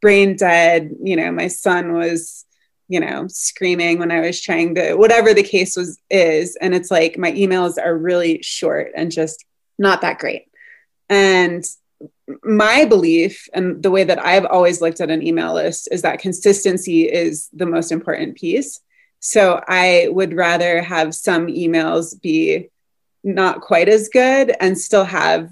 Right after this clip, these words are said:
that consistent every Monday, the email comes out and just my audience knows every Monday they're gonna get an email from me, than have, than not sending it and having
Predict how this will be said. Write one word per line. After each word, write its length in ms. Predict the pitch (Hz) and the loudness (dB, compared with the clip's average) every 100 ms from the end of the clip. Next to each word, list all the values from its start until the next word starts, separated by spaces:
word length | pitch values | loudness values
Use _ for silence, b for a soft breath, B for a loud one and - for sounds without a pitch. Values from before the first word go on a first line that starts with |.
| _ | _
that 260 | 180 165 - | -2 -2 -4
consistent 840 | 190 170 180 165 - 175 160 - _ _ _ - | -8 -6 -6 -6 -4 0 0 -2 _ _ _ -2
every 760 | 180 160 180 175 170 170 165 _ | 0 0 0 2 2 0 -4 _
Monday, 640 | 175 170 165 160 160 165 165 | -4 -2 2 2 2 0 -4
the 160 | 160 | -4
email 220 | 170 165 165 | -2 -2 -2
comes 240 | 170 165 | -2 -2
out 320 | 151 160 160 | -2 -2 -2
and 100 | 170 165 | -4 -6
just 180 | 170 | -6
my 160 | 170 160 | -6 -4
audience 440 | 165 160 165 165 | -2 0 0 -2
knows 460 | 180 170 151 - - - | -6 -4 -4 -6 -8 -4
every 240 | 165 170 | -2 -2
Monday 300 | 165 170 165 | -4 -4 -2
they're 120 | 170 | -2
gonna 220 | 165 160 | -2 -2
get 120 | 160 160 | -2 -2
an 100 | 160 | -4
email 300 | 165 170 202 | -4 -4 -6
from 160 | 220 | -8
me, 280 | 214 220 226 b b b - | -8 -8 -12 b b b -14
than 480 | 165 202 185 175 165 | 0 4 4 0 -4
have, 360 | 202 190 175 156 170 | -6 -4 -2 -2 0
than 260 | 196 196 | 2 4
not 340 | 208 220 214 214 | 4 4 2 0
sending 420 | - 226 220 190 | 0 2 4 2
it 160 | 180 175 | 2 -2
and 120 | 185 | -4
having 540 | 180 170 170 160 165 | -2 0 0 0 -2